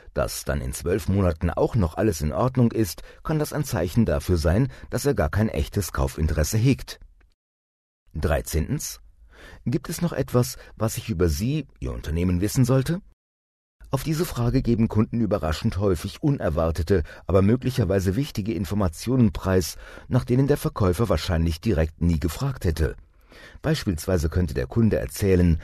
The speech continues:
dass er noch mit drei Mitbewerbern im Gespräch ist. Extra-Tipp: Schießen Sie beim Erstgespräch nicht sofort mit Fragen los.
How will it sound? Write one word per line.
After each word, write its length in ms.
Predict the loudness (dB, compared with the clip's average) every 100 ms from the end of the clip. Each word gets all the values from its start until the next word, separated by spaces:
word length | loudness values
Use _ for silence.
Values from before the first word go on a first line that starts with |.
| -4
dass 220 | -4 -2
er 100 | -2
noch 140 | 0 2
mit 140 | 0
drei 160 | 0 2
Mitbewerbern 640 | 2 2 2 4 4 2
im 100 | 2
Gespräch 400 | 0 -2 -4 -4
ist. 400 | -4 -6 -8 -12 -18 _ _ _ _ _ _ _ _ _ _ _ _ -12
Extra-Tipp: 760 | -6 -6 -4 -2 -2 -2 -8 -10 -20 -20 _ -20 _ _ _ _ _ _ -10
Schießen 400 | -4 -2 2 4
Sie 80 | 4
beim 160 | 0
Erstgespräch 760 | 0 -2 -2 -6 -2 0 0 0
nicht 180 | -2
sofort 380 | -2 -2 -2 0
mit 140 | 0 0
Fragen 360 | 0 2 4
los. 380 | 4 2 0 -8